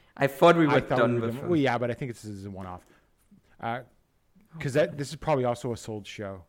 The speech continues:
Speaker 2: Um, Ryoji Sai, Kumadoy, and Fuma. So that is it. Um, I would say overall, Paul, I thought these shows as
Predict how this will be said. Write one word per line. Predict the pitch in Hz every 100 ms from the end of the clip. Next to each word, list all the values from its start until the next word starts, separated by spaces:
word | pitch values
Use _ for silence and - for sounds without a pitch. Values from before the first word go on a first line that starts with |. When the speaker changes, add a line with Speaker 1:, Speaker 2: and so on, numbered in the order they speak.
| _ _ _ _ -
Speaker 2:
Um, | 101 101 101 98 _ _ -
Ryoji | 117 131 143 139
Sai, | - 143 143
Kumadoy, | - 175 170 131 127 135
and | 123 117
Fuma. | - 135 123 101 - _ _ _
So | - - 113 110 113 113
that | 120 120 123 - -
is | 127 117 113 104 95 - _
it. | 147 165 170 - - _ _ _ _ _
Um, | - 120 120 120 113 - _ _ _
I | 147
would | 170 214
say | - 226
overall, | 196 175 165 156 143 151
Paul, | - 170 165 185 - _ _ _ _ -
I | 151
thought | 151 - 170 156
these | 156
shows | - 156 143 139 127 - - -
as | 127 123 -